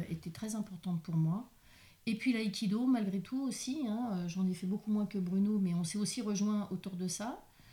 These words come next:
Et, euh, après ça, j'ai travaillé avec d'autres chorégraphes, avec, euh, Obadia Bouvier, euh, la compagnie L'Esquisse, avec Christian Trouillas, où on a fait une pièce, euh,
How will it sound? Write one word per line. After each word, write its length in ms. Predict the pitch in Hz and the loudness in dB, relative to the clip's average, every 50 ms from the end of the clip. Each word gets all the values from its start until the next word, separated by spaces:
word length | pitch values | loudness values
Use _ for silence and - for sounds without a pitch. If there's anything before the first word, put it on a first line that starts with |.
| - - - - - - - - - - - - _ - _ _ - _ - | -20 -20 -20 -20 -20 -20 -20 -20 -20 -20 -20 -20 _ -20 _ _ -20 _ -2
Et, 380 | 220 233 254 269 269 269 269 254 | 2 4 6 6 6 6 4 4
euh, 1000 | 220 214 214 214 214 214 220 220 214 214 208 208 202 202 202 202 196 196 196 190 - - - | 4 4 2 4 4 4 4 6 6 6 6 4 4 4 2 2 2 0 0 -2 -4 -4 -4
après 260 | 214 214 - 226 233 | -4 -2 -2 -2 -2
ça, 220 | 214 - 277 262 | 0 0 0 0
j'ai 180 | 214 214 233 - | 0 0 -2 -4
travaillé 680 | - - - 233 226 226 226 220 220 233 233 233 233 214 | -6 -6 -2 -2 0 0 0 0 0 0 0 0 0 0
avec 180 | 190 190 180 170 | 0 0 0 -2
d'autres 160 | 214 214 - | -2 -4 -4
chorégraphes, 440 | - 196 196 202 196 202 - - 220 | -2 -2 -2 -2 -2 -4 -4 -2 -2
avec, 280 | 190 180 185 180 - | -2 -2 -2 -2 -2
euh, 340 | 190 180 180 180 175 175 170 165 175 - - - 214 208 - - - - | -2 0 0 0 -2 -2 -2 -2 -2 -4 -4 -6 -8 -8 -10 -12 -6 -2
Obadia 380 | 214 208 196 214 196 196 214 | 0 0 2 2 2 2 0
Bouvier, 520 | 202 202 214 208 196 226 262 285 320 349 349 - - - - - _ _ _ _ _ - - - - - - - - - 190 | 0 0 0 0 0 0 0 0 -2 -4 -6 -8 -14 -20 -20 -20 _ _ _ _ _ -20 -20 -20 -20 -20 -20 -20 -8 -4 -2
euh, 100 | 202 196 | 0 0
la 80 | 190 | 0
compagnie 400 | 180 190 196 175 190 185 185 190 | 0 0 0 0 2 4 4 4
L'Esquisse, 800 | 185 190 190 190 - - - 254 269 311 320 320 - - - - - - | 4 2 0 0 -2 0 2 2 2 2 2 0 0 -2 -4 -4 -2 -2
avec 200 | 190 190 185 190 | 0 0 -2 0
Christian 340 | - 254 247 - - 233 220 | -2 -2 -2 -2 -2 -4 -4
Trouillas, 560 | - - 214 202 214 226 269 339 320 - - | -4 -2 -2 0 0 0 0 -2 -4 -4 -2
où 60 | - 202 | 0 2
on 120 | 196 190 | 2 2
a 360 | 190 190 185 180 180 175 175 185 | 2 2 2 0 0 -2 -4 -4
fait 300 | 196 - - - 202 196 | -6 -8 -4 -2 0 2
une 180 | 196 196 196 | 4 4 2
pièce, 480 | 185 - - 220 208 214 208 - - - | 2 0 -4 -4 -2 -2 -2 -2 -2 -2
euh, 160 | 175 170 | 0 0